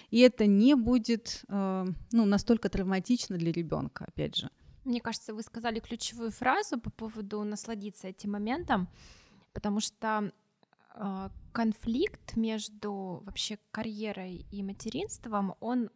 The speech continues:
Speaker 2: мне кажется, разрешается путем какой-то поэтапной реализации целей.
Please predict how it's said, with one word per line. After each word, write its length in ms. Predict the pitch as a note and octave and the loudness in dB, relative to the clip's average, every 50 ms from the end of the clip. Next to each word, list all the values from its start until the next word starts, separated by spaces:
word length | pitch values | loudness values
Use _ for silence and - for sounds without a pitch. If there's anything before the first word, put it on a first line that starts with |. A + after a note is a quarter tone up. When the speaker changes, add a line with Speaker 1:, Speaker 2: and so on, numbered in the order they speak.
| _ _ | _ _
Speaker 2:
мне 200 | - G#3 G#3+ A3+ | -4 -4 -4 -4
кажется, 320 | - B3+ B3 - - - G3+ | -4 -6 -6 -6 -6 -6 -8
разрешается 960 | G#3 G#3 - G#3 - - - A3+ A#3 A#3+ A#3 - - - - G#3 G#3 G3+ G3+ - | -8 -6 -6 -4 -4 -2 -2 -2 -2 -2 -4 -6 -8 -8 -6 -4 -6 -4 -4 -6
путем 440 | G#3 G3+ - - A3+ A3+ A3+ A3+ - _ _ _ _ _ _ _ | -8 -6 -4 -4 -2 -2 -2 -4 -6 _ _ _ _ _ _ _
какой-то 400 | - - - A3+ A3 - A3+ G#3+ _ _ _ _ _ | -10 -4 -4 -4 -2 -4 -6 -10 _ _ _ _ _
поэтапной 540 | - A3+ A3+ A3+ - A3 G#3+ - - G3+ G3 | -6 -6 -4 -2 0 0 0 0 -2 -6 -6
реализации 580 | F#3+ F#3+ F#3 G3+ G3 - F#3+ F3+ F3+ - - F#3+ | -6 -8 -8 -8 -8 -6 -6 -8 -8 -10 -12 -10
целей. 520 | - - - F#3+ F3 F3 F3+ F3 G3 - | -8 -6 -4 -4 -4 -6 -8 -12 -14 -18